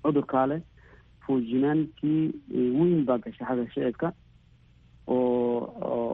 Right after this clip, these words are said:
oo qofkaayo markii dambe u macnayn inuu qof kale yaho Isbaaniyol ah, halkaa uu,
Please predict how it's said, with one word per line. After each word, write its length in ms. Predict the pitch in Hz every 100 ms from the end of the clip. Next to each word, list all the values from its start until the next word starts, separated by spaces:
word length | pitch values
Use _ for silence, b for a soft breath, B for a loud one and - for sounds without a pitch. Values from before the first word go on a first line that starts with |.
| -
oo 60 | 120
qofkaayo 520 | 151 151 160 156 151
markii 280 | 156 151 156
dambe 380 | 127 127 127 131
u 60 |
macnayn 360 | 147 127 120 123
inuu 240 | 135 131 123
qof 180 | 131 -
kale 180 | 123 123
yaho 360 | 120 123 131 127 -
Isbaaniyol 460 | - 117 127 127
ah, 40 | 127
halkaa 320 | 131 131 131
uu, 240 | 131 123